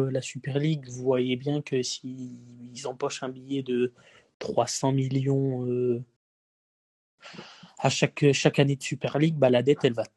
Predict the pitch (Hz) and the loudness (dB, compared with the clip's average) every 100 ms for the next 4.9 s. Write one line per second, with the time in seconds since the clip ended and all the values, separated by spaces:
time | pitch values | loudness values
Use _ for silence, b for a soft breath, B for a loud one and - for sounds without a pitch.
0 | - - - 147 - 143 139 135 - 139 | -14 -4 0 0 2 2 2 -2 0 -4
1 | 131 - 170 143 - 123 120 - 139 135 | -4 0 0 0 -4 -2 -2 -2 -4 -2
2 | 127 127 - 175 175 147 - 160 135 123 | -4 -4 2 4 4 2 -6 -4 -2 -2
3 | - 127 131 127 123 131 143 135 143 143 | -2 -2 0 4 2 4 2 2 0 0
4 | 123 120 - - - 143 123 120 - | -2 -6 -4 -8 -2 -2 -2 -12 -12